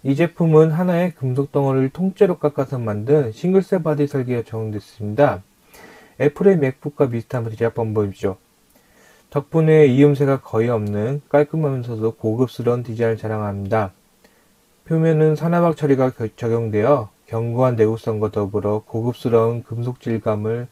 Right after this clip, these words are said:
더욱 잘 살리고 있습니다. 보안에도 신경을 썼습니다.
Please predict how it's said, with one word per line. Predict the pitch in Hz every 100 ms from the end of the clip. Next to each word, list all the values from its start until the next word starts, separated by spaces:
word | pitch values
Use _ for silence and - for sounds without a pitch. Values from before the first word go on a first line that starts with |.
| _ _ -
더욱 | 117 110
잘 | 117 110
살리고 | 143 156 156 120
있습니다. | 107 - 98 92 90 _ _ _ _ _ _ _ _ _ _ _ _ _ _ _ _ _ _ _ _ - - _ _ _ _ _ _ _ -
보안에도 | 147 170 175 170
신경을 | 160 175 165 160
썼습니다. | 170 - 151 120 120 107